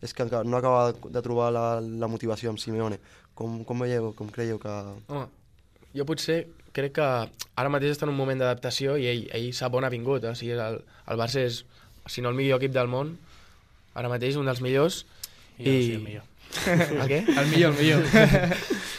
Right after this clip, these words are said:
Speaker 2: I, i bé, doncs, eh, Thuram també s'ha de veure en, a, en el moment de forma que té ara mateix, perquè no, no l'hem pogut veure fins ara, però aviam els minuts que se li doni, en els primers minuts, aviam com està,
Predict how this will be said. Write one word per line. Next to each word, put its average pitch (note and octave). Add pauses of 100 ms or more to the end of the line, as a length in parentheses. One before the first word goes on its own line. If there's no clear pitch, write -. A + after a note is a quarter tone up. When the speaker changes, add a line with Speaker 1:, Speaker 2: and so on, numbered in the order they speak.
(240)
Speaker 2:
I, B2 (500)
i B2
bé, C3+ (100)
doncs, B2+
eh, G#2+
Thuram C3+
també B2+
s'ha D3
de C3+
veure C#3
en, C3+
a, C3 (640)
en B2
el B2
moment B2 (480)
de A2
forma A#2+
que A#2+
té A#2+
ara B2
mateix, B2
perquè A2+
no, A2
no A#2
l'hem A#2+
pogut A#2+
veure B2+
fins A#2+
ara, C3 (520)
però B2
aviam A#2+
els A#2+
minuts B2+
que C3+
se C3
li B2
doni, C3
en C3
els B2
primers B2+
minuts, C3
aviam B2+ (380)
com C3
està, D3